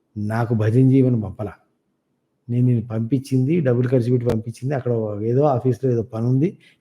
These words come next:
లేదా అక్కడ నువ్వు నెరవేర్చాల్సిన ఒక కార్యం ఒకటి ఉంది, నువ్వు చేయాల్సిన పని ఒకటి ఉంది, కాబట్టి ఆ పని కోసం నేను పంపించా. ఆ పని అయిపోయిన తర్వాత ఆ పనిలో భాగంగానో, ఆ పనిలో, ఆ, part and parcel-గానో, ఆ పనిలో ప్యారలల్‌గానో నువ్వు తిరుగుతున్నప్పుడు,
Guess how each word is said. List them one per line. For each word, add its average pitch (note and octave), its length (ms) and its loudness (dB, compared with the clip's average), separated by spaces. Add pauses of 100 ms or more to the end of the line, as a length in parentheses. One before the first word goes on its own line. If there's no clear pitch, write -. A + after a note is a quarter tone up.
లేదా C3 160 4
అక్కడ C3 180 0
నువ్వు B2+ 220 4
నెరవేర్చాల్సిన C3 760 2
ఒక A2 160 -2
కార్యం A#2+ 320 2
ఒకటి A2+ 200 0
ఉంది, B2 240 -4 (340)
నువ్వు B2+ 180 2
చేయాల్సిన C3+ 320 2
పని B2+ 260 4
ఒకటి D3 180 6
ఉంది, B2 260 0 (360)
కాబట్టి D3 220 2
ఆ - 20 4
పని C#3 260 2
కోసం F3 340 6
నేను C3 140 4
పంపించా. A#2 400 -2 (480)
ఆ B2 160 2
పని C3 260 4
అయిపోయిన E3+ 380 8
తర్వాత C#3 440 2
ఆ F#3 140 4
పనిలో C#3 400 2
భాగంగానో, D3 640 -2
ఆ E3 100 -2
పనిలో, C#3 520 0 (400)
ఆ, A#2+ 380 -2 (120)
part C3+ 340 0
and C3 80 -2
parcel-గానో, C3 680 2
ఆ A#2+ 160 2
పనిలో C3 340 0
ప్యారలల్‌గానో C#3 640 -2
నువ్వు D3 180 0
తిరుగుతున్నప్పుడు, C#3 800 -2